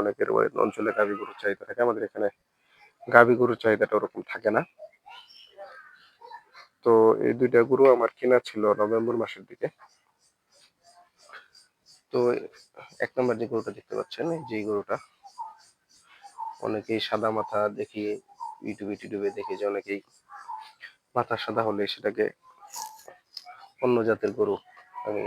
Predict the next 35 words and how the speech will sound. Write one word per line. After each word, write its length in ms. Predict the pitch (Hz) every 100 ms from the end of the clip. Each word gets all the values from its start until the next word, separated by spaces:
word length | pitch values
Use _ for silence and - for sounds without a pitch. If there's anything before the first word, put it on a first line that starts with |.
| 104
আমি 100 | 98
আর 60 | 95 95
নাম 100 | 98
বললাম 220 | 98 95 98
না। 60 | 123 _ _ _ _ _ _ _ _ - _ - - -
তো 60 | - 117
যাই 140 | 113 135
হোক, 120 | 139 117
এই 60 | 113
গরুটা 300 | 113 110 113 110
আমার 120 | 110 -
কেনা 160 | 123 117
ছিল 140 | - 107 107
নভেম্বর 320 | 107 113 113 113
মাসে। 200 | 104 127 - _ 127
দুইটা 200 | 110 107
গরু 120 | 120 110
একই 160 | 104 107 110
দিনে 140 | 104 -
কেনা, 180 | 101 - _ _ _ _ -
আমাদের 200 | 101 95 -
শেরপুর 300 | 107 - 107 110
জেলার 300 | 101 101 95 _ _ _ - - 110
নালিতাবাড়ী 460 | 110 107 113 110 107
উপজেলা 340 | 104 101 98 -
থেকে 180 | - 98
কেনা। 200 | 98 101 175 _ _ _ _ _ _ _ _ _ _ _ _ _ _ - - - - 120
এই 80 | 117
গরুটা 240 | 123 120 117
আমার 160 | 117 135
কেনা 180 | 131 127
ছিল 180 | - 113 117 113 -
সাতাশি 360 | - - 131 - 104
হাজার 180 | 107 -
টাকা, 180 | 101